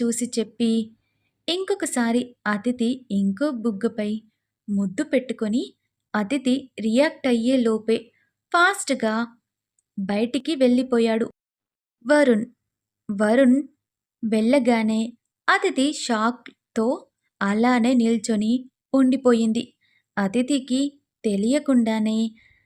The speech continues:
అతిథి బుగ్గలు సిగ్గుతో ఎర్రగా మారిపోయాయి. కాసేపటికి అతిథి షాక్ నుంచి తేరుకొని, "అసలేమనుకుంటున్నాడు ఇతను నా గురించి? నాకు ముద్దు పెడతాడా?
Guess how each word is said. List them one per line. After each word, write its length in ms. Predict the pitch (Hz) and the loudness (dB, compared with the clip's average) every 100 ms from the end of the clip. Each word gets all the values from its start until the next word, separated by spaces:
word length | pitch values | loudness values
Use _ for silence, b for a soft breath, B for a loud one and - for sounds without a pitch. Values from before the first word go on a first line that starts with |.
| b - | b -2
అతిథి 440 | 349 392 403 392 349 | -2 0 0 2 2
బుగ్గలు 640 | 226 190 220 208 285 359 _ _ _ - | -2 -2 -2 0 -2 -6 _ _ _ -12
సిగ్గుతో 720 | - 226 185 247 254 226 247 - _ - | -6 -6 -2 -4 0 -2 -2 -6 _ -2
ఎర్రగా 520 | 220 220 254 233 240 | 0 2 0 0 2
మారిపోయాయి. 1120 | 262 226 226 262 262 240 226 226 220 226 - _ _ _ _ - | 2 2 0 0 0 2 2 2 0 -2 -8 _ _ _ _ 0
కాసేపటికి 880 | 415 415 277 254 240 240 285 - 208 | 2 2 0 2 0 -2 -4 -4 -4
అతిథి 580 | 208 247 233 240 262 - | 0 0 2 -2 -4 -10
షాక్ 640 | - 226 220 269 262 - | -6 -2 0 0 -4 -4
నుంచి 400 | 214 208 202 226 226 233 b b b - | -2 -2 -2 -2 -2 -4 b b b -2
తేరుకొని, 720 | 392 403 392 254 208 262 349 _ _ _ _ _ - | 2 2 2 0 0 0 -2 _ _ _ _ _ -4
"అసలేమనుకుంటున్నాడు 1200 | 240 247 262 220 277 339 320 277 262 247 240 254 277 b b b - | -2 2 2 2 4 2 2 2 4 6 6 4 0 b b b -2
ఇతను 500 | 247 247 240 285 - _ 214 | 0 2 2 0 -4 _ -2
నా 140 | 220 | 0
గురించి? 720 | 214 220 233 254 262 311 - _ _ _ _ 214 | 0 0 2 2 0 -6 -8 _ _ _ _ -2
నాకు 600 | 208 220 294 427 349 _ 208 | 0 0 0 -2 -6 _ -6
ముద్దు 340 | 220 247 247 | -2 -2 -2
పెడతాడా? 500 | 370 247 226 214 220 | 0 0 0 0 0